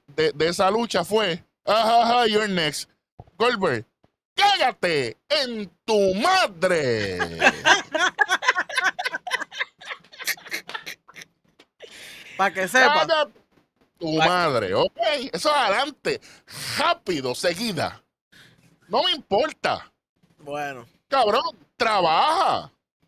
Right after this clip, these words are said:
Speaker 3: Hacho, no vende una
Speaker 1: Mano.
Speaker 3: llave bien hecha ni a Cristo, muchacho.
Speaker 1: ¿Qué va a vender? ¿Qué va? Pre-, prefiero estar vendiendo yo destiladores de casa en casa, no me joda. Me joda. Hombre, no,
Speaker 2: Jesús,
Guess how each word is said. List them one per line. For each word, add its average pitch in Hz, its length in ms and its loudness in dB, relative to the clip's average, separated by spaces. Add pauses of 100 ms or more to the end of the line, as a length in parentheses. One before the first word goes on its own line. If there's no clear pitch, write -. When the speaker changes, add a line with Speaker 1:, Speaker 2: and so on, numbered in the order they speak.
(640)
Speaker 3:
Hacho, 147 240 -2
no 123 160 -2
vende 147 240 -2
una 160 80 2 (100)
Speaker 1:
Mano. 147 120 2
Speaker 3:
llave 156 300 6
bien 151 260 0
hecha 165 340 0
ni 143 100 -6
a 123 120 -6
Cristo, 147 420 -8
muchacho. 117 460 -14
Speaker 1:
¿Qué 247 80 -2 (180)
va 311 140 4
a - 20 4
vender? 254 840 2
¿Qué 208 120 2
va? 262 240 4
Pre-, 202 180 -4
prefiero 220 420 2
estar 269 240 0
vendiendo 254 360 0
yo 247 160 2
destiladores 220 680 2
de 196 80 0
casa 190 240 2
en 285 60 8
casa, 147 340 2
no 185 80 2
me 160 140 0 (120)
joda. 104 220 -10 (680)
Me 202 80 -8 (140)
joda. 135 1500 -4 (120)
Hombre, 156 280 -4
no, 98 100 -10 (140)
Speaker 2:
Jesús, 113 180 -4